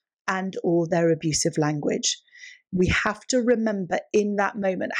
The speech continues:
however heartbreaking, upsetting, raw, nerve triggering it is, is they don't mean it. They are working through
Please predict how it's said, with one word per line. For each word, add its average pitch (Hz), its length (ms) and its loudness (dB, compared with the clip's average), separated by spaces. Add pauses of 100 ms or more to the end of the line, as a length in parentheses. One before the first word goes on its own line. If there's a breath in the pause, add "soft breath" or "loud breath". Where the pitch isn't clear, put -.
however 214 960 2 (500)
heartbreaking, 220 840 0
upsetting, 190 960 -4 (180)
raw, 208 840 4
nerve 202 420 2 (140)
triggering 202 480 2
it 180 120 2
is, 165 480 4 (480 soft breath)
is 214 240 4 (180)
they 185 360 2 (100)
don't 208 360 4 (420)
mean 165 300 4
it. - 280 -2 (320)
They 190 160 4
are 175 180 4
working 208 680 2 (200)
through 170 560 2